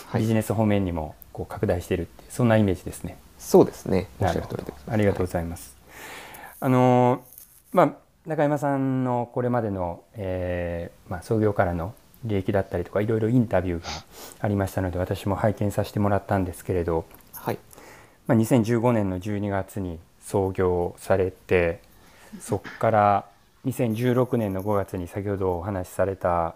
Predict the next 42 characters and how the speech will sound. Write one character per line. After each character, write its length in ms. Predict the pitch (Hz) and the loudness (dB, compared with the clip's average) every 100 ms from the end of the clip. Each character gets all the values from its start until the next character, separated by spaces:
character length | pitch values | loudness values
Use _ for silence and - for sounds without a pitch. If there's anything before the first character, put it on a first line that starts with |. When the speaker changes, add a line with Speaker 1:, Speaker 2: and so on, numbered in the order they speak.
| _ | _
Speaker 2:
ま 120 | 110 95 | -10 0
あ、 20 | |
ガ 120 | 120 | 4
レ 100 | 123 | 4
ー 40 | 95 | 2
ジ、 300 | 110 - - - | -6 -12 -12 -4
今 180 | 131 95 | 0 0
の 80 | |
モ 100 | 87 | -2
タ 120 | 90 95 | -2 0
ガ 100 | 92 | 0
レ 80 | |
で 100 | 90 90 | 0 -6
す 100 | - | -8
よ 60 | |
ね。 40 | 85 | -12
Speaker 1:
う 20 | |
ん。 40 | |
Speaker 2:
こ 100 | - | -4
れ 120 | 107 | 0
が、 140 | 98 95 | 2 2
ま 320 | 98 76 78 | 2 -2 -6
あ、 60 | - | -6
ス 80 | - | 4
タ 120 | 87 | 4
ー 20 | |
ト 100 | - | 4
す 140 | - | -6
る 100 | 82 | -6
と。 120 | - 76 | -4 -6
Speaker 1:
は 60 | - - - - - - - | -6 -20 -20 -18 -16 -12 -12
い。 300 | - - 123 | -12 -10 2
Speaker 2:
で、 300 | 117 113 - _ _ _ _ - | 4 4 0 _ _ _ _ 0
も 100 | 170 | 0
う 20 | |
そ 120 | - | 2
の 80 | 151 | 2
翌 340 | 135 117 - 202 | 4 2 2 0
年 280 | 196 196 | 0 -2
に、 380 | 190 175 98 80 - _ _ | 0 0 0 -4 -14 _ _
え 460 | 107 92 95 92 95 _ - | -6 -2 -2 -4 -8 _ 4
ー、 240 | 147 - | 4 2